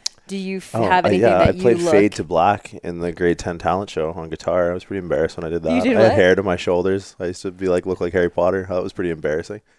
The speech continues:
Speaker 2: No, I don't, I've been the same cyni-, like, I've been a sixty-five-year-old cynical old man since I was, like, four years old. I don't know. I, I don't, I don't, I,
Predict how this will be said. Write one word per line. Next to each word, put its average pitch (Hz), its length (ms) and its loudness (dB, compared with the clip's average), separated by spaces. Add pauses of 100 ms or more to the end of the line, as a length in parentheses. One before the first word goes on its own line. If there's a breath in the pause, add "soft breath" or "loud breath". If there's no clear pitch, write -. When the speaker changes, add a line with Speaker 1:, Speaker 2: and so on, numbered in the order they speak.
(340)
Speaker 2:
No, 233 220 -2
I 92 100 0
don't, 143 140 -2
I've 139 180 4
been 160 180 4
the 151 100 4
same 120 580 2
cyni-, 113 400 0
like, 95 140 6
I've 104 160 6
been 131 100 -2
a 127 60 0
sixty-five-year-old 98 1040 0
cynical 92 560 -2
old 80 200 0
man 80 300 -2
since 90 180 -12
I 85 80 2
was, 82 160 -6
like, 90 200 -10 (1200)
four 90 220 -4
years 87 220 -4
old. 80 220 -8 (1500)
I - 40 -6
don't 110 100 -6
know. 98 80 -4
I, 101 340 4
I 107 40 2
don't, 107 340 -2 (240)
I 95 60 2
don't, 98 280 -4
I, 90 160 2